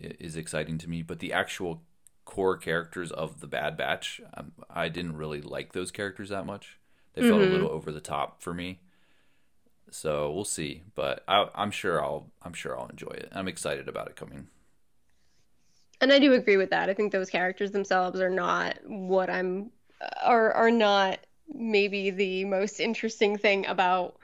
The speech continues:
Speaker 2: what this show could be. I still think it's kind of an odd choice that they spun off that group in particular, or, or rather used Clone Wars as a launching point for them, whichever direction it went.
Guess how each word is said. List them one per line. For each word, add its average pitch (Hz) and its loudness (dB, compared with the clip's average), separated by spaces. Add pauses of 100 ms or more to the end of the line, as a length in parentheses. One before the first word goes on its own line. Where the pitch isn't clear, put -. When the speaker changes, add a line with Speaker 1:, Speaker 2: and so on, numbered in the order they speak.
(260)
Speaker 2:
what 190 2
this 185 0
show 180 0
could 175 -6
be. 180 0
I 185 4
still 196 -6
think 180 -6
it's - -8
kind 185 -2
of 180 -2
an 185 0
odd 180 2
choice 190 0
that 185 -4
they 185 2
spun 180 0
off 180 2 (340)
that 190 4
group 180 -2
in 190 -4
particular, 202 4
or, 202 6
or 208 2
rather 190 2
used 196 -2
Clone 190 2
Wars 196 4
as 196 -2
a 196 2
launching 190 2
point 208 0
for - -4
them, 214 4
whichever 208 0
direction 196 2
it 202 0
went. 208 4